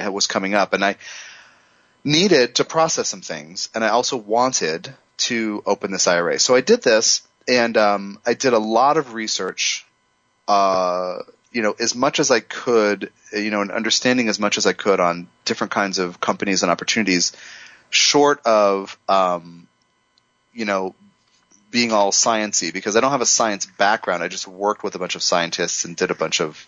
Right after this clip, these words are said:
you know, stuff with them. So, uh, you know, I'm not an expert on everything, but there's, I did understand a lot of terminology and certain ideas of how studies are structured and what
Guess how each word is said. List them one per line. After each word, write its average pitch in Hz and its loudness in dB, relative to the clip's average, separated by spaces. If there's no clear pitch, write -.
you 98 -14
know, 78 -8
stuff - 0
with 87 -10
them. 78 -2
So, 127 4
uh, 110 4
you 120 -6
know, 113 2
I'm 107 0
not 113 0
an 101 -4
expert 113 -2
on 104 -2
everything, 101 -4
but 98 -4
there's, - -2
I 117 2
did 139 2
understand 110 0
a - 0
lot 95 2
of 98 -4
terminology 92 0
and 90 -8
certain 98 -2
ideas 92 0
of 98 -8
how 87 0
studies 92 0
are 87 -4
structured - 0
and 87 -2
what 90 0